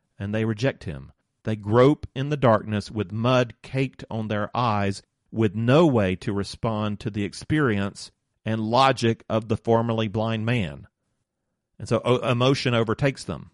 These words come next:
Verse thirty-four, they answered him, "You were born entirely in sins, and are you teaching us?"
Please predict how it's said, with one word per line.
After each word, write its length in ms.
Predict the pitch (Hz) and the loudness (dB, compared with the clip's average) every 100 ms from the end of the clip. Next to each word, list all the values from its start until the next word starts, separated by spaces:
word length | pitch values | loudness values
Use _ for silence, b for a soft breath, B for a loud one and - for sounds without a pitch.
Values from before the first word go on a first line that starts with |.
| _ _ _ _ - | _ _ _ _ -4
Verse 220 | 98 - | -4 0
thirty-four, 560 | 113 107 - 123 107 98 | -2 -2 0 2 2 0
they 220 | - 123 - | 0 -2 -2
answered 420 | 123 87 110 92 | -8 -4 -6 -4
him, 300 | 92 80 73 _ _ _ | -6 -6 -10 _ _ _
"You 540 | - 107 156 185 202 180 _ | -2 4 6 6 4 0 _
were 160 | 123 127 | 2 2
born 460 | 107 123 127 120 117 | 6 6 6 4 0
entirely 960 | 117 110 - 143 160 175 170 147 147 - | -4 -6 -8 0 2 4 2 2 0 -2
in 260 | 139 139 131 | -2 -2 -4
sins, 680 | - 151 113 90 107 101 b b b b - | -2 -2 -2 -4 -8 -10 b b b b -2
and 220 | 127 127 139 | 0 2 6
are 180 | 147 | 6
you 220 | 147 139 135 | 6 4 2
teaching 460 | - 135 143 127 | 0 0 -2 -4
us?" 580 | - 123 76 - - - | -2 -2 -4 -10 -14 -16